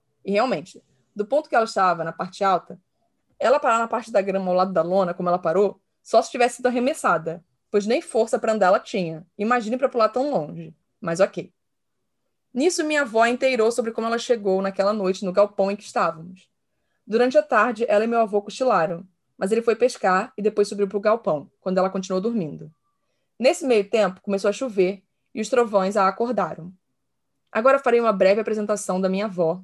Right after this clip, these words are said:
e da mulher maravilhosa e fantástica que ela era. A Dona G tinha o jeito da Dercy Gonçalves. Se vestia com vestidos esvoaçantes das mangas às canelas,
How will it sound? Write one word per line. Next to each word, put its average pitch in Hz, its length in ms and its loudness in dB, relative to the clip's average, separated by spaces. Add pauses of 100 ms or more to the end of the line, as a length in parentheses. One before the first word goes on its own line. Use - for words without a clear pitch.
(140)
e 196 120 -6
da 196 100 0
mulher 196 240 2
maravilhosa 208 560 2
e 202 40 -18
fantástica 190 440 -4
que 185 320 -4
ela 185 180 0
era. 180 200 -4 (840)
A - 80 -6
Dona 262 240 4
G 240 220 4
tinha 233 220 -6
o - 20 -2
jeito 208 300 0
da 208 40 0
Dercy 202 300 -2
Gonçalves. 233 840 -2 (460)
Se - 160 -6
vestia 233 320 0
com 254 140 0
vestidos 220 400 -6
esvoaçantes 220 760 0
das 196 160 2
mangas 208 360 0
às 185 120 -2
canelas, 196 600 -4